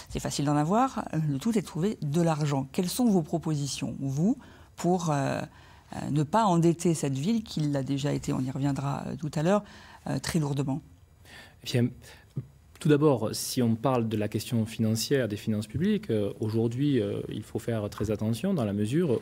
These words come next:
Speaker 2: où, euh, chaque denier, c'est le denier, c'est l'argent public, c'est le contribuable. Et le contribuable, il a déjà été très sollicité en début de mandat, euh, par le maire sortant, qui a augmenté de onze pour cent les impôts. Euh, moi, je regrette qu'il ait aussi, dans le même temps, vendu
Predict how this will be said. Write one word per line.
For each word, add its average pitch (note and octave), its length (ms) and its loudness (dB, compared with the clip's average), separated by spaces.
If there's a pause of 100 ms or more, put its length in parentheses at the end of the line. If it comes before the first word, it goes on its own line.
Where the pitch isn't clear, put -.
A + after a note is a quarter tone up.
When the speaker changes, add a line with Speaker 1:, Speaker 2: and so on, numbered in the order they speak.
Speaker 2:
où, D#3+ 220 2 (300)
euh, A#2 80 0
chaque A2 240 0
denier, A#2 300 2
c'est C3+ 160 0
le G#2+ 60 0
denier, A2 240 2
c'est D3+ 140 -2
l'argent A2 220 0
public, B2+ 280 0
c'est - 120 -2
le A2+ 40 -4
contribuable. B2 640 2 (460)
Et B2+ 120 2
le A#2 100 4
contribuable, A#2+ 560 4
il B2 80 6
a A#2 60 6
déjà A#2 240 4
été A2+ 180 4
très C3+ 300 0
sollicité C#3 640 2
en D#3+ 80 4
début B2+ 240 2
de A#2+ 80 0
mandat, E3+ 400 2 (380)
euh, A#2+ 200 2
par A2 240 0
le A2+ 80 4
maire A#2 160 2
sortant, F3+ 380 0
qui - 160 -4
a A2+ 60 4
augmenté A#2 340 2
de A#2+ 160 2
onze B2 160 0
pour B2 180 -2
cent C#3 200 0
les B2+ 140 2
impôts. F#3 360 2 (380)
Euh, A2 160 0
moi, B2+ 100 2
je A#2+ 100 0
regrette B2 460 2
qu'il A2+ 220 -4
ait A2 40 4
aussi, A#2 280 0
dans A#2+ 80 2
le A2+ 80 4
même A2+ 160 4
temps, D#3 180 0
vendu A#2+ 400 2